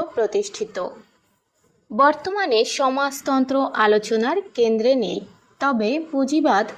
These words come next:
সারা বিশ্বে বিরাজমান। কিন্তু সেই পুঁজিবাদ আজ নানা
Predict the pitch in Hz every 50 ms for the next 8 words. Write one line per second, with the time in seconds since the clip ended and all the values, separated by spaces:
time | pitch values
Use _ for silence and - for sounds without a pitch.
0 | - - - - 262 226 220 233 233 220 208 220 214 - - - - 349 370 339
1 | 254 214 202 190 185 185 202 190 185 185 180 185 202 208 - - - _ _ _
2 | _ - - _ _ _ _ _ _ - - 330 349 381 381 381 - 233 233 269
3 | - - 294 269 269 262 269 - 254 240 220 269 277 294 311 311 294 - - -
4 | 226 214 196 196 208 - - - - - _ 233 226 240 240 240 240 247 254